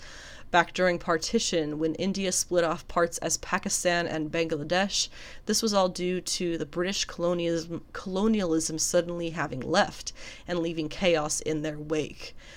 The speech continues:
Amir says, "Every Pakistani family has a partition story, and none of them are good." The story goes, Muniba's mother, Sana, has a child,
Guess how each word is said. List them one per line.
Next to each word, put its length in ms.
Amir 320
says, 640
"Every 240
Pakistani 640
family 380
has 180
a 60
partition 500
story, 500
and 220
none 180
of 120
them 240
are 160
good." 400
The 60
story 360
goes, 480
Muniba's 560
mother, 420
Sana, 560
has 340
a 60
child, 640